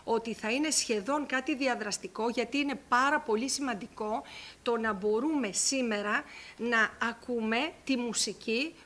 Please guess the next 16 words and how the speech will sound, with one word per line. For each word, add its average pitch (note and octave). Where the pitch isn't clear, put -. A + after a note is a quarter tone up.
που B3
υπήρχε B3+
στην B3+
αρχαία A3
Ελλάδα. A#3+
Και A#3+
βέβαια C4
θα A3+
είναι C#4
μια C#4
εξαιρετική B3
εμπειρία G#3+
για A#3
μικρούς G#3+
και A#3
μεγάλους, G3+